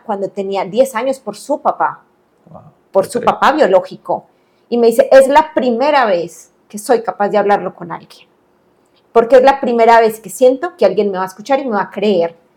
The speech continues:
Speaker 1: O sea, y esta señora llevó guardando se-, setenta y nueve años, setenta y tantos años, una historia que le dolía
Speaker 2: Sí.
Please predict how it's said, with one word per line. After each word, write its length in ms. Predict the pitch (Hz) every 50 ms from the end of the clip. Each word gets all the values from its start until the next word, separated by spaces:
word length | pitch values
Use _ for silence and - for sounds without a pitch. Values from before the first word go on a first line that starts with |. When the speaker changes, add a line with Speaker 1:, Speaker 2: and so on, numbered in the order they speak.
| _ _ _ _ _ _ _ _ _ _ _ _ _ _ _ _ _ _
Speaker 1:
O 60 | - 202
sea, 340 | - 214 196 190 - - -
y 80 | 226
esta 140 | 233 233 240
señora 420 | 240 302 269 226 196 196 202 - - 220
llevó 240 | 202 262 233 220 185
guardando 560 | 208 220 220 214 247 254 254 254 269 269 269
se-, 180 | 262 233 -
setenta 580 | - - 240 214 - - 254 202 190 190 - 208
y 60 | 202
nueve 360 | 208 214 226 226 233 240 247
años, 600 | 262 262 262 254 254 269 311 339 - - - - _ _ _ _ _
setenta 500 | - - 196 - - 208 202 196 196 196
y 60 | 196
tantos 460 | 190 - 240 247 247 247 269 285 277 294
años, 500 | 294 294 285 285 302 320 339 339 - _ _ _ _ _ _ _ _ _
una 200 | - 247 247 262
historia 460 | 262 269 - - 262 262 254 269 269
que 100 | - 262
le 120 | - 190 180
dolía 440 | 170 170 196 233 214 190 - 180 _ _ _ _ _ _ _ _ _ _
Speaker 2:
Sí. 140 | _ -